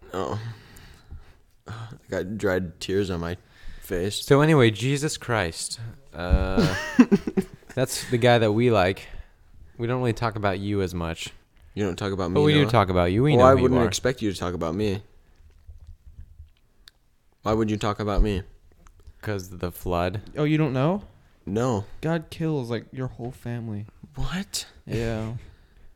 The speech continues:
Speaker 1: After he
Speaker 2: It's
Speaker 1: just
Speaker 2: crazy.
Speaker 1: spared us?
Speaker 2: Yeah.
Speaker 3: Yep.
Speaker 2: You're actually the one who kills them.
Speaker 3: Yeah.
Speaker 1: Uh,
Speaker 2: Sorry about
Speaker 1: I
Speaker 2: that.
Speaker 1: kill my family? I think you're just, I think you just watched the movie.
Speaker 3: What
Speaker 2: What
Speaker 3: movie?
Speaker 2: movie? What's a movie?
Speaker 3: How do you know what
Speaker 1: Um,
Speaker 3: movies are?
Speaker 2: How do you know what movies are?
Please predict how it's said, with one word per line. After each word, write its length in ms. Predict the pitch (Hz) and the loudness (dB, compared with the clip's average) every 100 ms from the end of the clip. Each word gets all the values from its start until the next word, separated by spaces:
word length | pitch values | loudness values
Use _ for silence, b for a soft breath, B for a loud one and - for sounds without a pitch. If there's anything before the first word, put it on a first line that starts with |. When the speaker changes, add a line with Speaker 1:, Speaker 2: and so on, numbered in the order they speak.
| _ - | _ -6
Speaker 1:
After 220 | 139 151 | -4 2
he 40 | 147 | 2
Speaker 2:
It's 60 | 127 | 2
Speaker 1:
just 140 | 135 | 2
Speaker 2:
crazy. 160 | 98 104 | 2 4
Speaker 1:
spared 280 | 107 113 135 | 6 6 6
us? 360 | 151 202 - - - | 2 0 -4 -6 -12
Speaker 2:
Yeah. 420 | 104 104 101 95 95 - | -6 -4 -4 -4 -6 -8
Speaker 3:
Yep. 320 | 156 147 - - - | -6 -4 -6 -12 0
Speaker 2:
You're 200 | 117 139 | 2 4
actually 360 | 127 - 113 | 2 2 0
the 80 | 104 | 2
one 100 | 98 | 0
who 80 | 92 | -2
kills 280 | - 98 92 | -2 -2 -2
them. 240 | 82 87 - - - 147 | -4 -6 -12 -20 -14 -8
Speaker 3:
Yeah. 320 | 143 135 127 | -6 -4 -4
Speaker 1:
Uh, 100 | 117 - _ - | -6 -8 _ -14
Speaker 2:
Sorry 300 | - - 92 | -10 -6 -6
about 140 | - | -4
Speaker 1:
I 40 | 113 | -4
Speaker 2:
that. 120 | - | -2
Speaker 1:
kill 80 | - | -4
my 160 | 131 104 | -2 -4
family? 440 | 98 104 113 135 - - | -6 -6 -6 -8 -12 -8
I 120 | 90 123 | -4 0
think 160 | 147 | 0
you're 80 | 120 | 0
just, 220 | 92 92 - - | 0 -4 -8 -10
I 60 | 101 | -8
think 160 | 113 90 | -6 -6
you 60 | |
just 200 | 78 78 | -6 -6
watched 240 | 80 80 - | -6 -6 -8
the 60 | |
movie. 440 | 76 85 80 82 90 - _ _ _ _ _ _ _ _ - | -6 -4 -4 -6 -8 -14 _ _ _ _ _ _ _ _ -6
Speaker 3:
What 120 | 95 | -2
Speaker 2:
What 140 | 101 | 0
Speaker 3:
movie? 160 | 135 123 | 0 0
Speaker 2:
movie? 180 | 95 92 | 0 -2
What's 180 | 104 - | -4 -2
a 40 | |
movie? 140 | 101 151 | 0 2
Speaker 3:
How 40 | |
do 40 | 196 | 4
you 40 | 190 | 4
know 100 | 175 | 2
what 40 | |
Speaker 1:
Um, 60 | 135 | 2
Speaker 3:
movies 300 | 151 156 135 | 2 0 0
are? 220 | 123 120 - | -2 -4 0
Speaker 2:
How 120 | 160 | 2
do 80 | 151 | 4
you 60 | |
know 120 | 135 120 | 6 6
what 80 | |
movies 280 | 107 135 113 | 8 8 8
are? 240 | 92 87 | 8 6